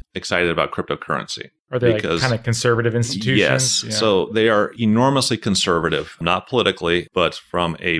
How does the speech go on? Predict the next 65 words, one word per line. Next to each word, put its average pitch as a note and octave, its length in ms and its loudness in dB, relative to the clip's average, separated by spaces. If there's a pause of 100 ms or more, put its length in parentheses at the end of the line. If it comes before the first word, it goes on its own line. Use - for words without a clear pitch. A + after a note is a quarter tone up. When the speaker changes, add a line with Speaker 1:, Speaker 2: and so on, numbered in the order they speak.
(120)
Speaker 1:
business E2 320 -2
perspective E2 520 -8
in D#2 60 -6
the D#2 80 -6
sense D#2+ 300 -6
they F2 120 -6
don't G#2 220 -2
like F#2+ 240 0
risk. D#2+ 460 -4 (100)
And E2+ 140 -6
the D#2+ 80 -6
fact F#2 340 -4
that - 160 -4
Bitcoin E2+ 500 -2
is D#2 160 -4
up, E2 260 -2 (120)
you D#2 80 -6
know, D2+ 240 -6
eleven E2 300 -2
thousand, E2 340 0
whatever D#2+ 300 -2
it E2 40 -6
is E2 140 -2
today, E2 420 -2 (360)
that F#2+ 280 -2
doesn't E2+ 280 0
impress D2+ 340 -2
them D#2 220 -2
at D2 80 -2
all A1+ 260 -2
because D2 480 -2
it D#2+ 100 -2
can D2+ 120 -14
go D#2+ 120 0
down D#2 540 -2
the - 80 -8
same D#2+ 340 -2
amount D#2 360 -4
tomorrow C#2 420 -2
as B1 80 -8
far - 160 -2
as D2+ 60 -4
they're C#2 120 -2
concerned. - 460 -6
But - 140 -8
the E2 80 -4
U E2 120 4
S D#2+ 120 0
dollar F#2+ 420 2
isn't E2+ 200 -2
gonna D#2 180 -4
jump D2+ 260 -4
that D#2 240 -2
much. - 300 -8
It'll E2 220 -4
a - 280 -20
few F#2 140 0
pennies F#2 320 0
a F2 40 -2
day E2+ 260 2
maybe, E2 320 0
but D2 200 -4
that's E2 220 -2
about D2+ 260 -2
it. E2 220 2